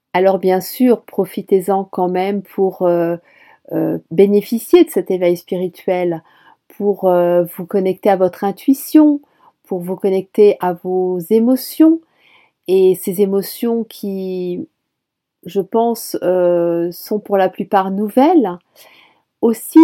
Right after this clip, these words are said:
vos vibrations. Alors ça, c'est quelque chose aussi de,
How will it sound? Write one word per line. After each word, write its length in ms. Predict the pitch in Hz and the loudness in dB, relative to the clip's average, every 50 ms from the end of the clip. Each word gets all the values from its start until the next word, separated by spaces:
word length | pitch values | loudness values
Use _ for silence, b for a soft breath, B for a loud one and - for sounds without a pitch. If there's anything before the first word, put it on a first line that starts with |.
| 330 - | 8 8
vos 100 | 226 214 | 4 0
vibrations. 800 | 196 185 - 254 269 - 226 208 196 190 - - - - 185 170 170 _ _ _ _ _ _ _ - | 0 0 0 0 0 0 0 -2 -2 -4 -6 -12 -12 -12 -12 -12 -12 _ _ _ _ _ _ _ -14
Alors 120 | - 175 175 | -14 -14 -4
ça, 180 | - - 262 | 0 2 2
c'est 160 | 262 262 240 220 | 2 2 -2 -2
quelque 320 | - 214 208 202 - 208 | -2 -2 -2 -2 -4 -6
chose 300 | 196 - - 247 240 226 | -6 -2 -2 -2 0 0
aussi 400 | 220 202 - - - - 233 220 | -2 -4 -4 -8 -10 -8 -6 -4
de, 420 | 214 202 190 185 185 180 180 185 | -2 0 0 0 -2 -4 -6 -8